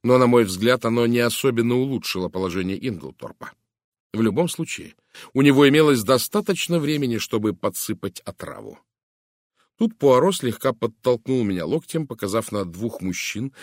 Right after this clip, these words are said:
сидевших вместе около входа. Один был невысоким брюнетом с узким лицом, напоминавшим мордочку хорька, а второй — высоким блондином.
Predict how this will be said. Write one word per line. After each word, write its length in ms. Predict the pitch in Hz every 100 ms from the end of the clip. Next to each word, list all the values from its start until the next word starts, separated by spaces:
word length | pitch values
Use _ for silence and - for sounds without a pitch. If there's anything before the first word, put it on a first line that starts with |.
| - -
сидевших 600 | 123 117 117 - 101 95
вместе 480 | 101 113 127 -
около 400 | - 104 - 113
входа. 420 | 98 - 69 71 - - -
Один 340 | - 110 110 104
был 120 | 107
невысоким 680 | 107 104 - 107 - 98 90
брюнетом 500 | 87 80 92 143 143
с 100 | 160
узким 300 | - 165 160
лицом, 420 | 151 - 160 151 - - _
напоминавшим 680 | 135 135 147 147 143 - 143
мордочку 540 | 147 139 123 127 - 143
хорька, 640 | - 131 123 - 131 113 _ _ _ _ _
а 140 | 110
второй — 340 | 113 175 233 214
высоким 540 | 135 123 143 156 147
блондином. 640 | 117 107 78 53 57 -